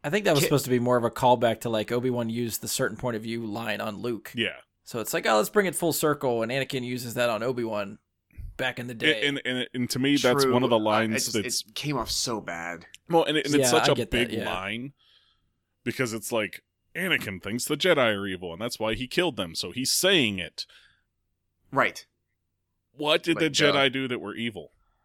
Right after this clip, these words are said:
Speaker 3: What made him believe, other than Palpatine saying they were evil, that the Jedi were evil? What,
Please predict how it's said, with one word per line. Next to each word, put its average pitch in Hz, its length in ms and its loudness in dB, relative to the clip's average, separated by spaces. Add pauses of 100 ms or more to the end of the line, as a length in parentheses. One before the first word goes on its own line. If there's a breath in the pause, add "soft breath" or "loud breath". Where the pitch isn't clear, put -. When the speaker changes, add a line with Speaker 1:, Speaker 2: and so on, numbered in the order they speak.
(400)
Speaker 3:
What 127 300 2
made 135 480 0
him 127 240 -2
believe, 113 360 -2
other 113 200 -4
than 110 160 -4
Palpatine 113 600 -4
saying 107 300 -4
they 104 80 -2
were 95 140 -6
evil, 95 260 -4
that 92 140 -12
the 98 80 -10
Jedi 95 260 -8
were 90 160 -14
evil? 101 380 -8
What, 107 160 -6